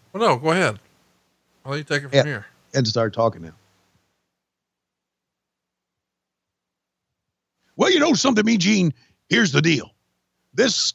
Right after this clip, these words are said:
Speaker 2: company is going down like the fucking Titanic, but that's okay because I'm still getting a big paycheck. And you know what else, Mean Gene?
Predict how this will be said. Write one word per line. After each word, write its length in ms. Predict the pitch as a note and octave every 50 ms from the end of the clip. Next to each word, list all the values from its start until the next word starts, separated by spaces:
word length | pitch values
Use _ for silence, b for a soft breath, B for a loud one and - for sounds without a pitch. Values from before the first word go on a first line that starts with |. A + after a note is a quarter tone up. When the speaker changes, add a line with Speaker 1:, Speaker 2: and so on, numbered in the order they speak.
| _ -
Speaker 2:
company 340 | A#3 C4+ A3+ A3+ A3+ G#3+
is 140 | F#3 C#3+ A2+
going 300 | A2+ D#3 G3 C4 C4 B3+
down 280 | G#3 G#3+ A3 A3 G#3+ G3+
like 200 | G3 G3 F3+ -
the 80 | E3 C3
fucking 340 | - - F3+ E3+ D3+ C#3+ C3+
Titanic, 580 | C3 C3 C3 A#2 - D3 C#3 A2 - _ _ _ _ _ _ _
but 80 | C#3 D#3
that's 200 | G3+ G3 - F#3
okay 420 | F#3+ D#3+ B2 D#3+ D#3 A2+ - - _ _ _ _ _ -
because 180 | B2 D3 D3+
I'm 320 | F#3+ A#3+ D4 D4 C#4+ C#4 G#3+
still 200 | - - A#3 G#3+
getting 200 | G3 G3+ G3+ F#3+
a 40 |
big 180 | E3 D#3+ D#3 B2+
paycheck. 340 | - C#3 D#3+ C3+ - - - _ _ _ _ _ _ _
And 100 | - C3
you 40 | E3 F3+
know 100 | G3+ G#3
what 140 | G#3+ G#3+
else, 180 | G#3+ A3 F3 -
Mean 160 | G#3 G#3+ G#3+
Gene? 320 | F#3 F#3+ A3 G#3+ G#3 F#3+